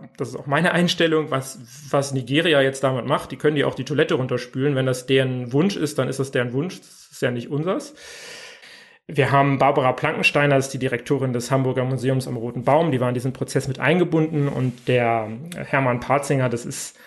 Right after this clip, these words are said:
der Präsident der Stiftung des Preußisch-, preußischen Kulturbesitzes und die haben das Ganze so ein bisschen auch, ähm, die haben gesagt, es ist schon gut,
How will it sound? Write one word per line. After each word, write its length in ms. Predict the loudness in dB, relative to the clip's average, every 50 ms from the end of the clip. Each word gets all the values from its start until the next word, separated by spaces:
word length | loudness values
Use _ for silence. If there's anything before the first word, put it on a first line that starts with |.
| -10 _
der 80 | -6 -2
Präsident 440 | 0 2 2 4 4 4 2 4 4
der 80 | 2
Stiftung 360 | 2 2 0 -2 -2 -2 -4
des 180 | -4 -4 -6 -4
Preußisch-, 540 | -2 0 0 0 0 -2 -4 -4 -6 -12 _
preußischen 1000 | -16 -16 -6 0 2 4 4 4 2 2 0 -2 -2 0 0 0 0 -2 -2 -6 -12 -20 -20 -20 -20 -20 _ _ _
Kulturbesitzes 1040 | -4 0 0 0 0 0 0 0 2 0 0 -4 -6 -8 -10 -8 -8 -8 -8 -10 -14 _ -20 -20 -20 -20 -20 _ _ _ -4 -2
und 240 | -2 -2 -2 -2
die 160 | -2 0 2 2
haben 140 | 4 4
das 220 | 4 2 2 2 0
Ganze 580 | 0 2 2 0 0 0 0 2 2 2 2
so 100 | 0 0
ein 40 | -2
bisschen 280 | -2 -2 -2 -2 -2 -2
auch, 340 | -2 -6 -8 -8 -10 -12 -12
ähm, 520 | -12 -12 -12 -12 -14 -16 -18 -20 -20 -20 _ -12
die 100 | -8 -6
haben 60 | -4 -2
gesagt, 320 | -2 -2 -2 -2 -4 -6
es 120 | -8 -8
ist 100 | -6 -4
schon 240 | 0 2 2 2 2
gut, 320 | 4 4 4 4 2 -2